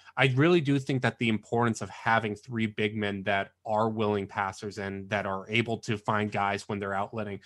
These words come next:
that's so important for playing with these guards, because Sexton in particular, like, he's, he's leaking out all the time. And <laughs> when Sexton doesn't have the ball in his hands and he's running as fast as he is,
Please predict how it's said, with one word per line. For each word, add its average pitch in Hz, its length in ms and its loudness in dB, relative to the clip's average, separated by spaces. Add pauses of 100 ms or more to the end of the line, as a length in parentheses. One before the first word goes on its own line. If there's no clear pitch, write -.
(280)
that's 139 220 2
so 175 220 6
important 131 500 2
for 120 80 -6
playing 110 300 -4
with 104 120 -2
these 98 200 -8
guards, 127 340 -2
because 107 460 -8 (200)
Sexton 170 380 0
in 110 100 2
particular, 104 640 -2
like, 92 220 -6 (340)
he's, 180 480 -2
he's 196 280 -4
leaking 135 420 2
out 147 240 6
all 131 160 2
the 131 100 0
time. 127 460 -4
And 123 440 -4
<laughs> - 60 -20
when 135 400 4
Sexton 165 720 -2
doesn't 123 300 0
have 151 160 2
the 151 60 -2
ball 156 200 -2
in 160 60 -2
his 160 120 -6
hands 175 280 -6
and 120 120 -6
he's 131 220 0
running 117 440 0
as 113 120 -2
fast 135 380 2
as 123 100 -4
he 135 160 0
is, 170 260 -2